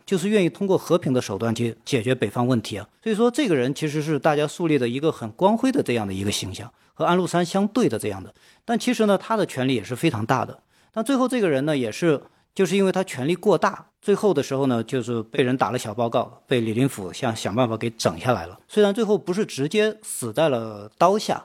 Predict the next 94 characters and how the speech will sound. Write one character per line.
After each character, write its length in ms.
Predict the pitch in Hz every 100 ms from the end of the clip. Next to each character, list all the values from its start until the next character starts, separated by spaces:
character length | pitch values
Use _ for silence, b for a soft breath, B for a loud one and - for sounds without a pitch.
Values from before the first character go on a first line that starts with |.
| _
但 120 | 175
是 100 | 147
也 120 | 151 110
是 140 | 139
就 140 | 139
是 100 | 117
很 180 | 120 120
快 160 | 107 151
就 120 | 131
死 180 | 110 110
掉 180 | 113 104
了。 120 | - _ -
所 120 | 254
以 40 |
这 160 | 226 294
个 80 | 175
人 160 | 151
其 160 | 165 196
实 140 | 190
是 120 | 190 208
可 180 | -
以 80 | 180
作 200 | 139 170
为 120 | 139
一 60 | 135
个 120 | 143
安 160 | - 170
禄 100 | 165
山 200 | 170 170
的 60 |
这 120 | 123 160
样 100 | 147
的 60 |
一 80 | 160
种 160 | 123 120
预 160 | 202
言 200 | 139 95
存 180 | - 107
在 160 | 107 95
的。 120 | - -
安 140 | 208
禄 80 | 220
山 260 | - 208 220 -
也 200 | 156 170
保 300 | - 101 90
持 220 | - 160
王 180 | 131 139
宗 120 | 175
室 200 | - 160
的 100 | 123
这 140 | 147
样 100 | 123
的 80 | 110
一 100 | 113
种 200 | 117 104 -
忠 220 | 196 202
心 220 | 196 214
的 80 | 185
话， 240 | - 113 b b b
那 100 | 208
么 80 | 190
在 120 | 208
未 220 | 202 214
来 200 | 113 120 -
还 240 | - 143
会 160 | 180 185
有 200 | 107 -
同 220 | - 139
样 180 | 226 262
权 240 | 123 120 131
力 100 | 135
巨 200 | - 151
大 140 | 117
的 120 | 107
节 160 | 110 107
度 120 | 123
使 160 | 110 113
存 240 | - 110
在， 160 | 110 - _
就 120 | 208
是 80 | 208
这 140 | 226
已 180 | 202 120
经 160 | 113 190
形 240 | - 143
成 160 | 175 160
了 80 | 127
这 120 | 139
样 100 | 131
的 60 | 120
一 80 |
种 120 | 113 104
失 220 | - 156
衡。 200 | 110